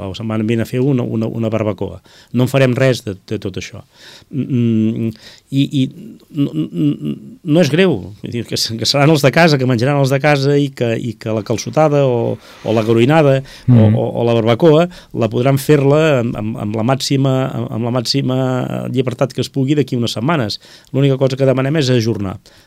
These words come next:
Speaker 1: O sigui, mm, el mínim contacte possible amb, amb, amb, amb la resta de la gent i d'aquesta manera els te-, els, els, els tècnics en, en la matèria estan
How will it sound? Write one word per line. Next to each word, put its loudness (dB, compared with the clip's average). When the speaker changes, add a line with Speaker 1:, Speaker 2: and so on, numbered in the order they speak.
Speaker 1:
O -14
sigui, -6
mm, -10
el 0
mínim 6
contacte -2
possible -6
amb, -12
amb, -12
amb, -12
amb -8
la -4
resta -8
de 0
la 0
gent -4
i -4
d'aquesta 2
manera 2
els 0
te-, 0
els, -6
els, -4
els -6
tècnics 4
en, 2
en 0
la 2
matèria 2
estan -2